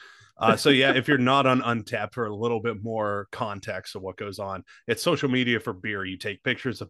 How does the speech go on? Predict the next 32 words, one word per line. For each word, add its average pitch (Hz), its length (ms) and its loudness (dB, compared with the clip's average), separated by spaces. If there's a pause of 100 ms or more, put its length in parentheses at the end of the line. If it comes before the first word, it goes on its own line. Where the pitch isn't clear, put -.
(160)
beer, 92 340 -6 (240)
which - 220 -10
people 113 280 -4
wanna 92 220 -8
see, 87 440 -10 (400)
and 98 480 2
you 101 180 -6
rate 120 300 2
them 101 180 -2
on 95 140 -2
a 90 120 -4
five-point 101 560 -4
scale. 135 640 0
Depending 117 380 -2
on 101 200 -2
what 98 300 -4
level 143 380 4
you 120 160 0
sign 117 360 -2
up 107 220 -8
for, 104 240 -4
you 92 160 -10
could 92 120 -12
do 95 100 -4
it 92 80 -8
by 92 180 -12
quarters. 143 600 0 (300)
You 135 100 4
would 123 120 2
do 131 160 4
it 113 100 -2
by 98 120 -2